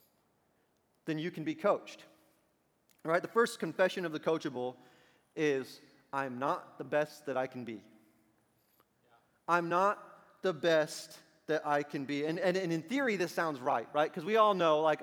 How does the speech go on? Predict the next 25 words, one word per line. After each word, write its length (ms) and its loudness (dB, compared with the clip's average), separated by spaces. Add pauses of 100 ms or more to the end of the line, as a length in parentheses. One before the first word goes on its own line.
"Oh, 300 4
yeah, 400 4 (320)
I 140 4
can 160 0
always 340 2
improve. 640 -4 (300)
Yeah, 300 8
like, 280 6
oh, 200 8
I, 320 6
I 40 4
know 220 4
that 80 2
I'm 140 4
not 180 2
the 40 -6
best 260 0
that 80 2
I 80 4
can 180 -10
be." 320 2
This 140 -4
is 80 -8
an 120 -6
easy, 380 -8